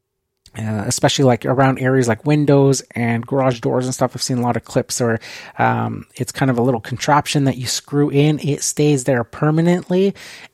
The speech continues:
and, uh, the strings kind of, uh, clip through, uh, um, on the, the clips that way. Uh, so with something like that, they are, uh,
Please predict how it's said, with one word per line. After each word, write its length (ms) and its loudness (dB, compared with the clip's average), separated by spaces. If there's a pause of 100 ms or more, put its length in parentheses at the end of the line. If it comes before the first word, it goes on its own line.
and, 500 0
uh, 380 0
the 160 -4
strings 540 0
kind 240 0
of, 200 0
uh, 120 0 (100)
clip 380 -2
through, 480 2 (160)
uh, 300 -2 (440)
um, 640 -8 (240)
on 240 2
the, 260 2
the 140 -4
clips 360 -4
that 260 2
way. 260 4 (460)
Uh, 400 2
so 180 4
with 300 0
something 300 2
like 180 2
that, 260 4 (100)
they 220 2
are, 340 2
uh, 160 4